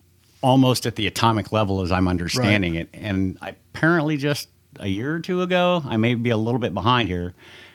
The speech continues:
Speaker 1: but they finally got the patent for a, uh,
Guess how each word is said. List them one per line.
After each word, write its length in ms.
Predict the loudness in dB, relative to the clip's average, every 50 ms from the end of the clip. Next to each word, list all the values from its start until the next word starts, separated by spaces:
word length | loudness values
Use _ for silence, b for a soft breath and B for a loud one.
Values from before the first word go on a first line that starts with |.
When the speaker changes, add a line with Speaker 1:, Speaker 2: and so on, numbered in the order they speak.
| B B -4
Speaker 1:
but 260 | -2 -2 -2 -2 -4 -8 -10 -8
they 120 | -6 -6 -4
finally 320 | 0 2 2 4 4 4
got 180 | 2 2 0 0
the 60 | -2
patent 480 | -2 2 4 4 4 2 0 -2 -4 -4
for 360 | -6 -4 0 0 0 0 -2
a, 480 | -4 -4 -4 -4 -4 -4 -4 -6 -8 -10 -12 -18 -20 -20 -20 _ _ _ _ _ _ _ -16 -12
uh, 340 | -10 -8 -8 -8 -8 -10